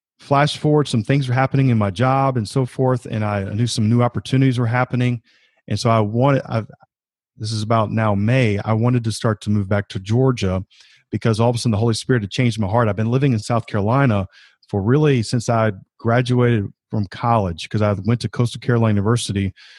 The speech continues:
So I'd been there for at least, you know, sixteen, seventeen years in South Carolina, 'cause I grew up in Georgia. So here I was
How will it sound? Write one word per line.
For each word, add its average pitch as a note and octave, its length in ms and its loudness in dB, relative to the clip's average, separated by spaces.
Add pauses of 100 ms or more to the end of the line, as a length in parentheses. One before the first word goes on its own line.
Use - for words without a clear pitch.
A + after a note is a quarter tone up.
(120)
So - 120 -2
I'd G#2+ 80 0
been D#3 160 4
there C#3 120 4
for A2 160 -2
at G2+ 80 -2
least, B2+ 400 0
you B2 160 -2
know, F#2+ 180 0
sixteen, - 960 -6
seventeen B2 600 0
years G2 400 2
in F2+ 100 -6
South G#2 280 -2
Carolina, G2 560 -2 (400)
'cause G#2+ 80 -10
I G#2+ 60 2
grew G#2 160 2
up C#3+ 100 -2
in G2 100 0
Georgia. G2+ 480 0 (600)
So A2+ 180 -2
here C#3+ 220 2
I C3+ 80 2
was B2+ 580 0